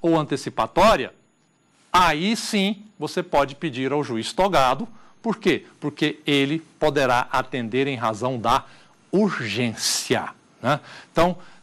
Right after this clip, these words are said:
teremos que sempre analisar essa situação, tá? Pra caber tutela antecipada junto ao juiz togado,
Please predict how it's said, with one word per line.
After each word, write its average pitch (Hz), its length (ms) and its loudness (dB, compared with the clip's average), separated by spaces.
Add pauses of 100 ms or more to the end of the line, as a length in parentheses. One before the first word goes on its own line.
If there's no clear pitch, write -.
teremos 180 540 2
que 170 100 -8
sempre 247 680 2
analisar 180 760 2
essa 170 240 -2
situação, 147 680 -2 (340)
tá? 127 180 0 (240)
Pra 143 160 2
caber 180 640 2
tutela 165 720 0 (600)
antecipada 185 1400 2 (240)
junto 190 480 2
ao 151 120 4
juiz 117 400 -4
togado, 117 720 0